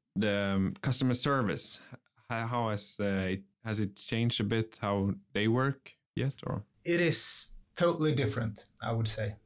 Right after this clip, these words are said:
Speaker 2: in the sense that we, we have full measurability of everything.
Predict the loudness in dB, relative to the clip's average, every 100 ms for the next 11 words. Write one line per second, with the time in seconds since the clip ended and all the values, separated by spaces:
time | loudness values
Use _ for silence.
0 | _ 0 2 2 2 2 2 4 4 2
1 | 2 0 -2 0 2 2 2 -2 0 2
2 | 2 2 2 0 0 2 4 2 0 2
3 | 4 6 2 2 2 2 2 0 0 -2
4 | -4 _ _ _ _ _ 0 2 2 0
5 | -4 -2 0 2 0 0 0